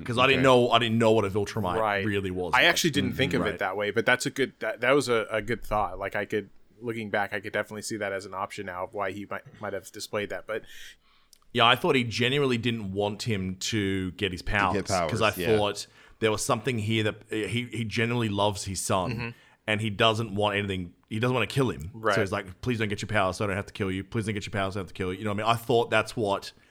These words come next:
Speaker 1: they were doing. And I was actually pretty glad to be wrong. I think this was way cooler
Speaker 3: Same.
Speaker 2: Yeah.
Speaker 1: with what the, uh, the source
Speaker 2: What the
Speaker 1: material actually said.
Speaker 2: eventual
Speaker 3: Yeah,
Speaker 2: yeah.
Speaker 3: but
Speaker 2: Yeah.
Speaker 3: for, so that, that punch whenever he was training him, you know, he gave him one punch and then he punched him real hard, and you were like,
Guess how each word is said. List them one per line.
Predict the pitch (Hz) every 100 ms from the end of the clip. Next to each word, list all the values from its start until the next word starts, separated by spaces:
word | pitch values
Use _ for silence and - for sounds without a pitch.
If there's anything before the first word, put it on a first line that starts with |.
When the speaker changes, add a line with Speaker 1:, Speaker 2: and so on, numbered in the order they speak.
| _ _ -
Speaker 1:
they | 113
were | 92
doing. | 120 107 - - _ -
And | 107 101 98 95 98 -
I | 170 220
was | 240
actually | 190 156 131
pretty | 127
glad | 101 101 98
to | 104
be | 87
wrong. | 92 76 -
I | 110
think | 107 101
this | 101 -
was | 92
way | 98
cooler | 90 98 85 85
Speaker 3:
Same. | 139 123 98
Speaker 2:
Yeah. | 90 87 73
Speaker 1:
with | 90
what | 85
the, | 92 85 85 82
uh, | 82 80 78 -
the | 101
source | 123 98
Speaker 2:
What | 95
the | 95
Speaker 1:
material | 87 90
actually | 85 92
said. | 87
Speaker 2:
eventual | 92 80 - 120
Speaker 3:
Yeah, | 120
Speaker 2:
yeah. | 110 101 98 -
Speaker 3:
but | - 147
Speaker 2:
Yeah. | 135
Speaker 3:
for, | 143 123 120 120
so | - 131
that, | 110 101
that | 110 -
punch | 165 180 -
whenever | 147 131
he | 120
was | 113 -
training | 135 127 127 127
him, | 123
you | 120
know, | 113
he | 107
gave | 117 113
him | 110
one | 123 127
punch | 123 127 -
and | 113
then | 113
he | 107
punched | 117 110 -
him | 92 95
real | 113 117
hard, | 120 120 127 139 _ _ -
and | 120 117
you | 120
were | 110 107
like, | 101 98